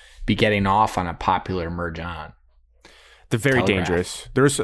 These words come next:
Speaker 2: someone got in a wreck the other day. I drove right by it. Just a, it was a fresh wreck too. Like, no one was even there yet. There was, like, pieces of the car on the road and people just going about their day 'cause they gotta get to the work at the end of the day.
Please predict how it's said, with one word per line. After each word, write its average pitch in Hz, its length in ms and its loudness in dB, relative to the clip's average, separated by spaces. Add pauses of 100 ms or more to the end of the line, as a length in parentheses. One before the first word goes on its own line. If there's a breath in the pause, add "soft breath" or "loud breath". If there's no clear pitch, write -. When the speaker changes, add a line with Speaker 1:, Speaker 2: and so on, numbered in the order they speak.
Speaker 2:
someone 127 240 4
got 127 140 4
in 127 80 0
a 127 60 0
wreck 107 180 2
the - 140 2
other 107 100 4
day. 104 140 2
I 87 80 2
drove 92 220 2
right 92 140 2
by 73 200 0
it. - 160 -10
Just - 180 -6
a, 104 100 0 (120)
it 113 160 4
was 107 160 2
a 101 40 4
fresh - 440 2
wreck 98 240 -2
too. 87 180 2
Like, 90 160 0
no 98 120 2
one 101 120 0
was 98 160 0
even 95 160 2
there 92 180 2
yet. 98 340 2
There 90 100 2
was, 87 180 0
like, 87 220 -2
pieces 98 240 -2
of 87 80 -2
the - 80 -6
car 92 440 0 (220 loud breath)
on 95 160 4
the 87 80 0
road 95 240 2
and 85 100 -2
people 101 440 0 (480 loud breath)
just 95 180 -4
going 101 220 4
about 95 260 2
their 101 80 2
day 85 240 -2
'cause 85 120 -6
they 90 100 2
gotta 90 180 2
get 82 140 -6
to - 40 -8
the 90 60 0
work 85 260 0
at 82 100 -8
the 80 80 -4
end 80 100 -4
of 78 80 -8
the 82 120 0
day. 78 220 -6